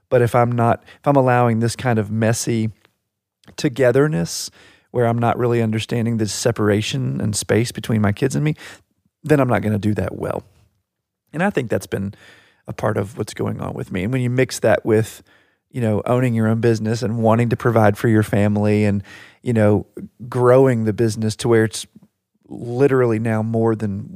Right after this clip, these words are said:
one person can handle, all of that plays,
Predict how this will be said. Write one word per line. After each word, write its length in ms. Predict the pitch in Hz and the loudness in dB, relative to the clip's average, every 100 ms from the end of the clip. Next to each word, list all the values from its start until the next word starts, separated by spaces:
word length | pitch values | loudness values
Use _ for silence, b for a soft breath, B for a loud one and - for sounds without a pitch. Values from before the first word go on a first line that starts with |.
| - | -8
one 200 | 123 113 | -6 -4
person 360 | 123 110 - 107 | -4 -4 -8 -10
can 140 | 104 | -8
handle, 500 | 104 113 120 104 107 b b b b b _ - | -6 -6 -4 -4 -6 b b b b b _ -10
all 320 | - 143 160 139 | 0 4 6 4
of 60 | |
that 240 | 113 110 - | 2 0 -2
plays, 640 | - 131 - - - | -6 -6 -8 -12 -16